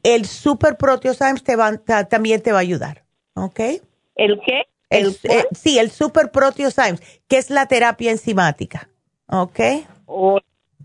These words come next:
Speaker 2: ¿y esa, y esa ahí la venden o tengo que ir a
Speaker 1: Sí,
Speaker 2: otro
Speaker 1: sí.
Speaker 2: lado?
Speaker 1: Sí la tenemos.
Speaker 2: Oh, te-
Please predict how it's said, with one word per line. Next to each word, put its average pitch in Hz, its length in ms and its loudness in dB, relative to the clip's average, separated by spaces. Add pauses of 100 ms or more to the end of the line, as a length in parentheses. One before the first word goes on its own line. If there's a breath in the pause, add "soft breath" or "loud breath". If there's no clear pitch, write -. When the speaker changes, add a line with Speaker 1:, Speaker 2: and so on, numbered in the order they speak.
(120)
Speaker 2:
¿y 220 240 -2
esa, 247 500 -2
y 214 220 -4
esa 240 640 -2
ahí 190 200 -2
la 220 360 -2
venden 254 560 -4
o 190 180 -2 (100)
tengo 247 280 0
que 381 200 0
ir 339 100 -2
a 208 80 0
Speaker 1:
Sí, 175 140 -6
Speaker 2:
otro 202 120 -6
Speaker 1:
sí. 208 40 -2
Speaker 2:
lado? 196 220 0 (640 loud breath)
Speaker 1:
Sí 175 180 0
la 233 180 2
tenemos. 269 580 -2
Speaker 2:
Oh, 180 80 -2
te- 170 260 -10